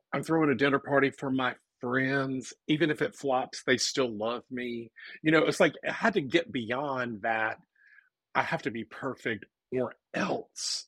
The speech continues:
bad things will happen, 'cause that's a kind of anxiety, right? And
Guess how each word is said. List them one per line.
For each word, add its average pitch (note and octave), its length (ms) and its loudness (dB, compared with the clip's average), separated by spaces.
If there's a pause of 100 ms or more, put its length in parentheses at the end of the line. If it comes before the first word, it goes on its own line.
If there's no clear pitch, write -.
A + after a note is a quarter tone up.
(160)
bad B2 240 -2
things B2 240 -2
will G#2 120 -8
happen, A2+ 520 -8 (360)
'cause C3+ 120 -2
that's C#3+ 160 2
a C#3 60 -2
kind B2 280 -6
of G#2+ 100 -4
anxiety, G#2 640 -6
right? G#2 280 -4 (640)
And C#3+ 380 2